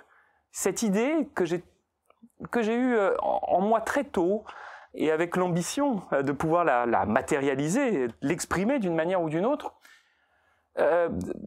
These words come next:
elle aurait pu, euh, elle aurait pu advenir sous forme d'essai, mais ça aurait frappé à côté. Pourquoi ? Parce que, euh, c'eût été une, une démonstration hors sol.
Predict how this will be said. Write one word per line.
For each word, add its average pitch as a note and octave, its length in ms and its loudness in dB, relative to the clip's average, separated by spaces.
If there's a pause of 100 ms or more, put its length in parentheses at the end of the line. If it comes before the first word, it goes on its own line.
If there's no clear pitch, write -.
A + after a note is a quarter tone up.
(120)
elle F#3 180 0
aurait A#3 220 0
pu, D#4+ 260 0
euh, G#3 300 2
elle D#3+ 160 2
aurait F#3 160 2
pu A#3+ 160 -2
advenir F#3 380 0
sous - 160 -8
forme D#3 340 0
d'essai, A3 460 -2 (360)
mais D#3 80 -2
ça G3+ 120 -2
aurait G#3 120 0
frappé - 300 0
à F3+ 80 0
côté. B2 480 -2 (100)
Pourquoi ? A#3+ 380 0
Parce F3+ 300 -2
que, E3+ 320 0 (400)
euh, C3 200 2
c'eût - 320 -8
été B3+ 600 -2
une, D3+ 400 0 (460)
une D3+ 140 0
démonstration E3 680 0
hors C3 160 -2
sol. B2 380 0